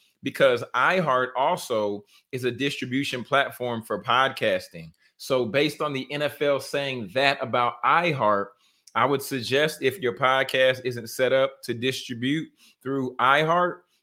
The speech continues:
that you want to go ahead and get that set up. All right. And then the last news tip that I wanted to share,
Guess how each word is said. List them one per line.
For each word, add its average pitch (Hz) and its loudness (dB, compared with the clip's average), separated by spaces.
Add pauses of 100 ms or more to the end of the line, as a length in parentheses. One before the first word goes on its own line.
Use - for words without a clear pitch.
(120)
that 113 -4
you 143 -2
want 131 0
to 117 0
go 120 2
ahead 123 2
and 113 -6 (100)
get 104 -4
that 110 2
set - -2
up. 104 0 (560)
All 110 -2
right. 127 4 (400)
And 156 2
then 185 2
the 143 2
last 160 6
news 156 2
tip 156 4
that 143 6
I 139 8
wanted 139 0
to 127 -4
share, 123 0